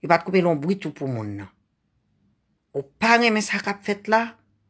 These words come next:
ou bay moun nan vag. Se konsa, bon, nou menm nou konn sa nou fè. Medam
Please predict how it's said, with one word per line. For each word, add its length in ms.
ou 80
bay 280
moun 160
nan 160
vag. 540
Se 160
konsa, 380
bon, 200
nou 120
menm 160
nou 140
konn 140
sa 120
nou 120
fè. 160
Medam 320